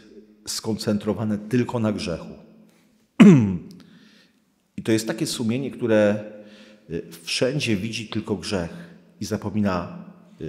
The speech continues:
o Bożej miłości. My czasami mamy z taką duchowością do czynienia, duchowością, e, która jest oparta tylko na strachu. Różne wizje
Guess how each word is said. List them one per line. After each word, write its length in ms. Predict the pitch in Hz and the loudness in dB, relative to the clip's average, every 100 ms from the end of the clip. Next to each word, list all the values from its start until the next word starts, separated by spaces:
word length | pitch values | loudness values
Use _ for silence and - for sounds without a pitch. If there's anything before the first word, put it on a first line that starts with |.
| - - | -8 -4
o 100 | 101 | -2
Bożej 340 | 98 98 95 | -2 -2 -2
miłości. 720 | 98 90 82 - - - - _ _ _ _ _ _ _ _ - - | -4 -6 -8 -10 -14 -16 -20 _ _ _ _ _ _ _ _ -20 -10
My 60 | 110 | -6
czasami 280 | 135 156 143 | -2 2 2
mamy 260 | 160 170 | 2 0
z 60 | - | 0
taką 320 | 123 117 113 - - | 0 2 2 -2 -2
duchowością 680 | 117 113 107 117 110 131 107 | 0 2 2 2 0 -2 0
do 100 | 101 | -2
czynienia, 680 | 98 110 104 107 110 107 107 - - - - 107 | -4 -2 -2 0 2 0 -2 -12 -20 -20 -16 -4
duchowością, 920 | 101 107 95 104 - - 110 101 98 - - - - - - _ _ _ _ | -2 0 -2 -4 -6 -2 0 2 0 -2 -14 -20 -20 -20 -20 _ _ _ _
e, 160 | - - | -16 -16
która 260 | - 98 | -8 -4
jest 140 | 95 - | -2 -4
oparta 420 | 98 110 104 104 | -6 -6 -6 -8
tylko 280 | - 107 107 | -10 -8 -6
na 140 | 98 | -6
strachu. 600 | - - 90 82 - - - - _ _ _ _ _ _ _ _ _ _ _ _ _ _ _ _ _ _ _ | -6 -8 -6 -6 -10 -16 -18 -20 _ _ _ _ _ _ _ _ _ _ _ _ _ _ _ _ _ _ _
Różne 260 | 101 95 95 | -6 -2 -2
wizje 560 | 98 156 131 120 117 | -2 -2 0 2 2